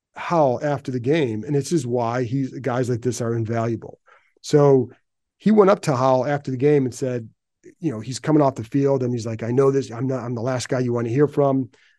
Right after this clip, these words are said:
I mean, he said, quote, "I'm excited for this part of your career because not a lot of people get this experience.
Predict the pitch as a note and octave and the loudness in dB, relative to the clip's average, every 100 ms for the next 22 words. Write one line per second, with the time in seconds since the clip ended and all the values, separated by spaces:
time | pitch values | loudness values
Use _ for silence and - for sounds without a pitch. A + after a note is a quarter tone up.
0 | _ _ B2 B2 B2+ C3+ D3 A2+ - C#3+ | _ _ -10 -8 -8 -4 -2 -2 2 2
1 | C#3+ A#2+ - F3+ F#3 E3 C3+ D#3 - D3+ | 2 -6 -4 0 2 2 0 0 0 0
2 | C#3 C3+ C3+ C3 C3+ A2+ A2+ B2 G#2+ B2 | 0 0 -4 -4 -4 -4 -8 -8 -6 -4
3 | D3 C#3+ C#3+ - D3+ D3+ A2+ A#2+ B2 B2 | -2 0 -2 -2 -4 -2 -4 -4 -4 -4
4 | - A2 - A#2+ G#2 F2 | -6 -10 -6 -4 -4 -6